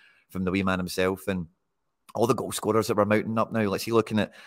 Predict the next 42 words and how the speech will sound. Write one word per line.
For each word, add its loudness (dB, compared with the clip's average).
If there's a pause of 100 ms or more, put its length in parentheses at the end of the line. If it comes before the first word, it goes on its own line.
(120)
the -8
five 4
we 4
got 8
against 2
St -6
Mirren 2
and -4
then -2
obviously -4
the -2
three -6
last -2
night, 0
like, -4 (640)
you -2
know, 0
the, 2
the -4
goals 2
and -2
the 2
assists, -2 (100)
all 6
the 2
contributions 0 (100)
are -2 (180)
wide 2
across 0
the -10
pitch -2
now. 0
And -4
like 0
Aaron's 2
saying 0
there, 4
you 0
know, 2
Jota's 4
not 2
even -2